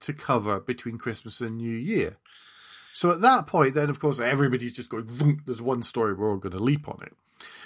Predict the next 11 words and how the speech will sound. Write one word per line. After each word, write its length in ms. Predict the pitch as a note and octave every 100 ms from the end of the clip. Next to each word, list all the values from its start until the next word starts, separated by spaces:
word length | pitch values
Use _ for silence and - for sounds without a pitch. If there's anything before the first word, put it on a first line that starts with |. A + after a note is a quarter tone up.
| -
which 160 | E3
might 320 | F#3 B3 A3 D3+ _ _ -
have 200 | C3+ A#2+
something 300 | D3 D3+ C#3+
to 100 | -
do 120 | A2
with 100 | F#2
the 60 |
speed 280 | F2 - F2
of 100 | D#2
it. 160 | B1+